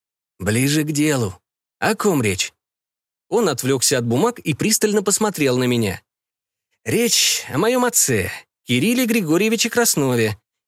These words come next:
Интересует все, от истории попадания сюда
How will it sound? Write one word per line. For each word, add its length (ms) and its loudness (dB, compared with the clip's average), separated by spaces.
Интересует 720 0
все, 400 0
от 180 0
истории 400 2
попадания 540 0
сюда 380 0